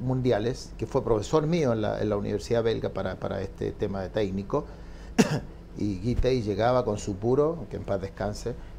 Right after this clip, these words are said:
te daba la mano de lejos, eh, "bonjour", eh, casi no hablaba con los jugadores. Casi no hablaba con los jugadores.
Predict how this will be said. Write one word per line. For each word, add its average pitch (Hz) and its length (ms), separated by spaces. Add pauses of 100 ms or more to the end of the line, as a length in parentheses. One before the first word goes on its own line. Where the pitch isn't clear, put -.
(140)
te 104 60
daba 117 260
la 107 140
mano 139 420
de 104 140
lejos, 151 520 (360)
eh, 101 160
"bonjour", 107 500 (600)
eh, - 1040 (320)
casi 175 240
no 160 80
hablaba 127 260
con 107 100
los 85 80
jugadores. 165 400 (960)
Casi 190 280
no 160 80
hablaba 165 300
con 147 80
los 123 100
jugadores. - 440